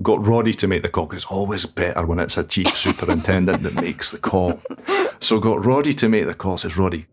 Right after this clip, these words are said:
try and get them to get a grip of this and see if they can do something with it." He speaks to a, a D I in Greenock who was brilliant. He just went, "Leave it with us, boys.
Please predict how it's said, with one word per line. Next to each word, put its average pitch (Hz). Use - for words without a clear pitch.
try -
and 98
get 82
them 82
to 95
get 87
a 90
grip 87
of 80
this 82
and -
see 98
if 87
they 87
can 87
do 87
something 85
with 90
it." -
He 247
speaks -
to 87
a, 92
a -
D 95
I 87
in 87
Greenock 113
who 85
was 82
brilliant. 80
He -
just -
went, 87
"Leave 85
it -
with 80
us, 78
boys. 82